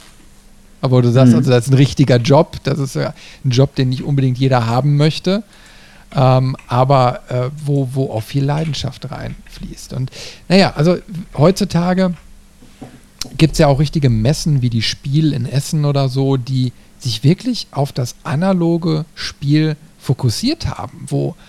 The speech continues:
Speaker 1: Tausende, Zehntausende von Menschen hinpilgern, äh, um sich, um über die neuesten Spiele dann, äh,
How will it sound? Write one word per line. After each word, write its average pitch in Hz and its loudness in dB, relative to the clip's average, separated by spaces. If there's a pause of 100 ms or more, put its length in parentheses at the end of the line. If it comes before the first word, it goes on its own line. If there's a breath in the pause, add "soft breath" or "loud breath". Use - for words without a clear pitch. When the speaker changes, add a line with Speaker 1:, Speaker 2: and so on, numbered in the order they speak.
(360 soft breath)
Speaker 1:
Tausende, 156 0
Zehntausende 160 0
von 123 -2
Menschen 151 -2
hinpilgern, 170 0 (420 loud breath)
äh, 151 0
um 151 -2
sich, 143 -4 (480)
um 156 -2
über 147 0
die 135 0
neuesten 139 -2
Spiele 226 -2
dann, 104 -8 (100)
äh, 110 -8